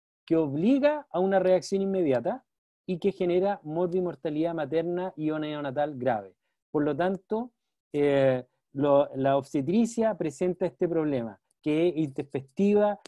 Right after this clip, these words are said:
que hay que reaccionar rápido y que si no lo haces de acuerdo a un protocolo, puede generar daño en la madre y en el recién nacido. Por lo tanto, los problemas que pueden ocurrir y que cumplen estas características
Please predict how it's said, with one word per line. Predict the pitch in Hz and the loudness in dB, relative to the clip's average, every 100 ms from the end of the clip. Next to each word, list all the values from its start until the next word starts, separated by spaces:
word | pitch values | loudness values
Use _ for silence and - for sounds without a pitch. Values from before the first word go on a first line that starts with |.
| _ | _
que | - | -2
hay | 151 | 0
que | 156 | 0
reaccionar | 143 139 151 147 135 | -2 -4 -4 -4 -2
rápido | 120 156 170 196 208 220 - - | 2 2 4 2 0 -2 -10 -10
y | 135 | -6
que | 135 | -6
si | 139 | -4
no | 147 190 | 0 2
lo | 226 | 4
haces | 214 208 - 123 | 4 4 -2 -4
de | 131 | -2
acuerdo | 131 156 156 | -2 -2 -4
a | |
un | 156 | -6
protocolo, | 160 139 135 147 185 202 202 | -6 -4 -2 0 0 0 -4
puede | - 165 170 | -2 -2 -2
generar | - 151 151 165 | -4 -4 -4 -4
daño | 151 156 165 170 180 _ _ | -2 -2 -2 -4 -6 _ _
en | 151 147 | -6 -2
la | 139 | -2
madre | 147 156 160 165 165 | 0 -2 -2 -4 -4
y | |
en | 139 | -6
el | 143 | -6
recién | 135 - 127 | -8 -8 -10
nacido. | 120 - - _ _ _ _ _ - _ _ _ - | -10 -16 -20 _ _ _ _ _ -20 _ _ _ -4
Por | 202 | 0
lo | 226 | 2
tanto, | 240 220 - 151 196 _ _ _ _ _ _ - | 2 2 -2 -8 -8 _ _ _ _ _ _ -8
los | 147 139 | -6 -4
problemas | 160 139 165 214 202 | 0 0 2 0 0
que | 190 | -2
pueden | 156 185 196 | 0 0 0
ocurrir | 190 147 143 180 143 - | -2 -2 -2 0 0 -4
y | 135 127 | -10 -4
que | 139 | -4
cumplen | 123 175 220 208 | -2 -2 0 -2
estas | 202 - 190 | -2 -6 -6
características | 190 170 175 170 180 208 196 | -4 -4 -2 -2 -2 -2 -2